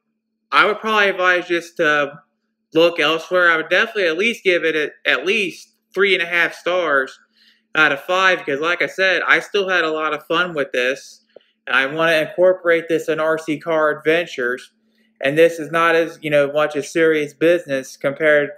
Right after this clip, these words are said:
this compared to my R C truck. So, you know, at least for the fun factor and all that,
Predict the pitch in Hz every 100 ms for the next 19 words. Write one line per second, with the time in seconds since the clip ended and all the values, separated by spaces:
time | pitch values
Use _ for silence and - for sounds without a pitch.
0 | _ _ _ - 156 156 - 147 165 151
1 | 151 143 139 139 143 143 - 131 - 185
2 | 170 147 - - _ _ _ _ _ _
3 | _ _ - - 135 135 139 139 - -
4 | 139 143 165 214 208 180 - 185 226 -
5 | 175 160 - 151 139 139 135 131 131 139